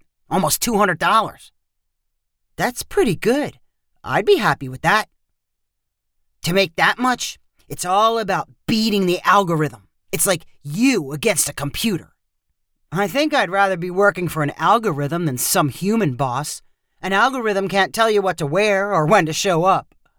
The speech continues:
Troy gave Hayden a skeptical look. "When it's just you and the algorithm,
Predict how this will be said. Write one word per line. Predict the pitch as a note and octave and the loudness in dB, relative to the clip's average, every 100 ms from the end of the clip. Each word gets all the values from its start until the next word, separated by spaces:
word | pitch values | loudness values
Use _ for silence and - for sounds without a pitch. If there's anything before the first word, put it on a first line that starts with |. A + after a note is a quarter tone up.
| _ _ _ _ _ _ _ _ - | _ _ _ _ _ _ _ _ -4
Troy | D4 D4+ | 2 2
gave | B3 A3+ | 2 -4
Hayden | F#3+ A3 E3 D3+ | 0 0 0 0
a | |
skeptical | - - F#3+ - D3+ C3+ | -2 0 -2 -4 -12 -10
look. | C3 C#3+ F#2 _ _ _ _ _ _ _ _ | -10 -12 -12 _ _ _ _ _ _ _ _
"When | D3 F#3 F#3+ | -4 0 0
it's | F3 - | 0 -4
just | A3 G3 D3+ | -2 -2 -2
you | D#3 A3 A#3 | -2 0 2
and | G3+ | 2
the | F3+ | -2
algorithm, | A2+ D#3 G3 A3 B3 A3 C4 | 0 0 0 0 0 0 -2